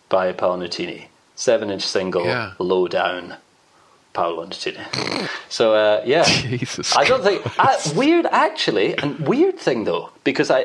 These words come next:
Speaker 1: I only thought about this a couple of years ago. The B-side to that is the song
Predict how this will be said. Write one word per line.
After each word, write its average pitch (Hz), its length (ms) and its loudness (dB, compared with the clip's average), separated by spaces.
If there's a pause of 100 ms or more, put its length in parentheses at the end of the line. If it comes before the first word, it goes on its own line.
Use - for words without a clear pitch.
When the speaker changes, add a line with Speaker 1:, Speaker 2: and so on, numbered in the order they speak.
Speaker 1:
I 135 140 2
only 254 200 2
thought 320 220 2
about 285 120 0
this - 140 -4
a 208 60 0
couple 196 220 -2
of 208 60 -2
years 226 180 -6
ago. - 240 -4 (600)
The 160 160 2
B-side - 1000 0 (200)
to 170 80 -2
that - 420 -6 (680)
is 165 320 2
the 165 120 0
song 170 680 0